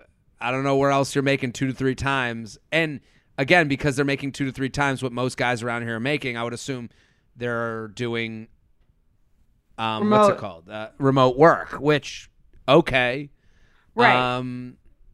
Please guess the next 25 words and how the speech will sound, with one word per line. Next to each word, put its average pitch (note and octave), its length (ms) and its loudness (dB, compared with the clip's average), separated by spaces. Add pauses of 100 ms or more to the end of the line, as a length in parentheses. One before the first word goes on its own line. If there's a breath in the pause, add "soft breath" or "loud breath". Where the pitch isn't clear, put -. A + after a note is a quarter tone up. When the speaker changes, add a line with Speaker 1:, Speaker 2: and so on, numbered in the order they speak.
(220)
Speaker 2:
My E4+ 340 6
advice A3+ 420 6
would A3 120 -4
be, A3 120 2
like, G#3 200 4
why F#3+ 240 4
are A#3+ 100 6
you B3 200 0
in A3+ 120 2
this G#3 160 -2
town? A3+ 540 -4 (500)
Like, F#2 220 -6
you're G3+ 120 2
Speaker 1:
Yeah, C3+ 140 4
Speaker 2:
single. A3 300 0
You G3+ 120 -4
Speaker 1:
I'm B2+ 100 2
Speaker 2:
could C3 40 2
Speaker 1:
with G#3 100 2
Speaker 2:
go, G#3+ 220 6 (140)
Speaker 1:
you. A#3 80 -2
Speaker 2:
you A#3+ 80 0
could A3 200 0
go A#3+ 220 8
anywhere. G#3 760 2